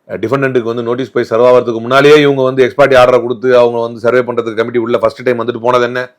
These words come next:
அப்போ வேற வழி இல்லாம, இது என்னங்க இது சட்டவிரோதமா நடக்குதுன்னு சொல்லி மக்கள் தன்னெழுச்சியா போராட வரும்போது அவங்கள சுட்டு கொன்னுட்டு, அவங்க வீட்டையும் இடிச்சிட்டு, போராடினவங்களுடைய வீட்டையும் இடிச்சிட்டு, நான், நீயா இடிச்சுக்கோ, நான் இடிச்சா,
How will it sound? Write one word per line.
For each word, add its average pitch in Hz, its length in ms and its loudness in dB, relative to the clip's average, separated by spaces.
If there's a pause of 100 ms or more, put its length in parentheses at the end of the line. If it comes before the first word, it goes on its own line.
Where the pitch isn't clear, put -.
(600)
அப்போ 165 200 2
வேற 143 180 6
வழி 139 160 6
இல்லாம, 139 300 0
இது 120 80 -2
என்னங்க 160 280 0
இது 120 220 2
சட்டவிரோதமா 139 480 2
நடக்குதுன்னு 117 380 -2
சொல்லி 110 280 -12
மக்கள் 131 300 -6
தன்னெழுச்சியா 117 540 -4
போராட 113 220 -2
வரும்போது 135 260 -6
அவங்கள 110 160 -8
சுட்டு 104 240 -18
கொன்னுட்டு, 98 360 -18 (400)
அவங்க 135 320 4
வீட்டையும் 127 400 -2
இடிச்சிட்டு, 107 320 -10 (160)
போராடினவங்களுடைய 107 520 0
வீட்டையும் 98 340 -12
இடிச்சிட்டு, - 320 -18 (400)
நான், 127 300 0
நீயா 147 240 0
இடிச்சுக்கோ, 123 380 0
நான் 117 140 -2
இடிச்சா, 110 240 -8